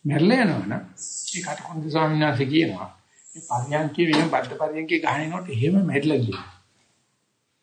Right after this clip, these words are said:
මොන තරම් ආදර්ශයක්ද කියලා. එහෙනම් පින්නපාත යනකොට පාරෙන් පල්ලට ඇදගෙන ගන්න එහෙම මැරෙනවා. ඉවරනේ. ඒක ආදර්ශයක්.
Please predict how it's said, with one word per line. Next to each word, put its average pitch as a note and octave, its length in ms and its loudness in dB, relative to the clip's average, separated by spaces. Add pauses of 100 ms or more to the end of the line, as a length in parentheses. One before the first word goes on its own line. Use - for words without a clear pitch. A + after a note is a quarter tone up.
(440)
මොන G#3+ 340 6
තරම් D4 340 2
ආදර්ශයක්ද F3+ 560 0
කියලා. G#2 320 -12 (1300)
එහෙනම් D#3+ 320 2
පින්නපාත D3 500 0
යනකොට C#3 380 -2 (460)
පාරෙන් E3+ 320 2
පල්ලට D3+ 260 -4
ඇදගෙන C#3+ 240 0
ගන්න D3+ 260 -2
එහෙම B3 280 4
මැරෙනවා. D#4 440 0 (680)
ඉවරනේ. B3 540 2 (1080)
ඒක D3+ 160 -2
ආදර්ශයක්. G3 600 4